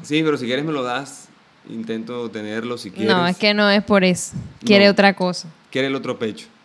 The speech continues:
Speaker 2: Ya.
Speaker 1: Ya, ya, ya conectó.
Speaker 2: Ya.
Speaker 1: Bien. Excelente. Si te gustó que Emanuel haya conectado, dale like y comparte.
Speaker 2: <laughs>
Speaker 1: Bueno, bueno, vamos a ver cómo nos va con este capítulo, porque insisto, creo que hablemos un poquito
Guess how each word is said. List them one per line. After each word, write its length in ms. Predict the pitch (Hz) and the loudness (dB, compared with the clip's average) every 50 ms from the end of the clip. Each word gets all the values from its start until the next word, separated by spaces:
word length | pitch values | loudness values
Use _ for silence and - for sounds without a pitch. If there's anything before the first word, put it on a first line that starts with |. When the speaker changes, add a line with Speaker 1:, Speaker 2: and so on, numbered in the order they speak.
| _ _ _ _ _ _ _ _ _ _ - - | _ _ _ _ _ _ _ _ _ _ -16 -4
Speaker 2:
Ya. 320 | 180 185 160 156 151 151 - _ _ _ _ _ _ _ _ | 0 2 2 2 0 -6 -16 _ _ _ _ _ _ _ _
Speaker 1:
Ya, 200 | - 127 135 123 | 0 2 2 4
ya, 160 | 123 123 117 113 | 4 2 0 0
ya 120 | 117 120 | -2 -4
conectó. 480 | 120 131 123 123 113 - 135 127 117 113 107 | -2 -2 -4 -4 -2 -2 -2 -2 -2 -4 -2
Speaker 2:
Ya. 160 | 98 190 180 - 165 175 | 0 0 2 2 2 2
Speaker 1:
Bien. 340 | 139 180 180 175 165 156 156 156 151 131 - - - - - - - - - - - - - - - - | 4 4 4 4 4 2 0 -2 -4 -8 -8 -8 -8 -8 -8 -14 -14 -14 -14 -12 -12 -12 -12 -12 -20 -20
Excelente. 720 | _ - - 123 120 127 135 135 135 127 113 123 110 98 - - - - - 120 - - - - | _ -10 -8 -4 -2 0 0 0 0 -2 -2 -4 -4 -6 -8 -6 -2 0 2 2 2 0 0 -2
Si 100 | - - 117 | -2 -2 -4
te 80 | 123 | -6
gustó 540 | 120 123 120 117 - 143 139 143 151 147 147 | -6 -8 -10 -8 -6 -4 -2 -2 -2 -4 -4
que 260 | - 139 135 135 - - - - - | -6 -4 -4 -4 -6 -8 -16 -16 -12
Emanuel 260 | 131 135 131 127 131 | -8 -6 -4 -2 0
haya 160 | 143 143 147 | 0 -2 -2
conectado, 640 | 143 143 131 123 117 - 135 139 147 156 160 151 156 - - _ _ _ _ _ - | -2 -4 -6 -6 -6 -2 -2 0 0 0 -4 -6 -10 -18 -20 _ _ _ _ _ -18
dale 240 | - 113 113 113 107 | -10 -6 -4 -4 -4
like 260 | 104 101 - - - _ _ _ _ - | -6 -8 -12 -16 -20 _ _ _ _ -12
y 60 | 120 | -8
comparte. 420 | 120 117 113 113 113 - - 98 90 - | -8 -8 -8 -8 -8 -6 -6 -6 -6 -8
Speaker 2:
<laughs> 20 | - - - _ _ _ _ _ _ _ _ _ - - - - - | -12 -16 -20 _ _ _ _ _ _ _ _ _ -20 -20 -20 -16 -6
Speaker 1:
Bueno, 200 | - 147 147 147 | -4 -2 0 2
bueno, 200 | 143 143 123 110 104 95 | 0 0 -2 -2 -8 -10
vamos 220 | 110 131 160 202 | -10 -8 -6 -6
a 60 | 202 | 0
ver 160 | 190 180 175 170 | 0 0 0 0
cómo 180 | 175 175 180 | -4 -8 -4
nos 120 | 185 170 147 | -4 -2 -2
va 120 | 147 139 | -2 -2
con 80 | 165 160 | -2 -4
este 160 | 160 170 175 | -4 -4 -4
capítulo, 560 | 151 147 120 113 135 127 131 151 151 165 170 165 - | -4 -4 -4 -4 -8 -6 -4 -4 -4 -4 -6 -6 -10
porque 220 | 135 117 113 120 | -14 -14 -12 -12
insisto, 480 | 120 113 113 - 123 117 117 - 147 113 | -12 -12 -8 -8 -10 -10 -6 -8 -6 -6
creo 240 | 123 120 123 120 | -6 -8 -8 -8
que 60 | 117 135 | -8 -8
hablemos 340 | 127 120 123 113 117 131 131 | -8 -6 -6 -8 -8 -10 -12
un 80 | 135 131 | -14 -14
poquito 480 | 135 127 113 123 123 117 135 143 139 | -14 -14 -12 -12 -10 -8 -8 -10 -10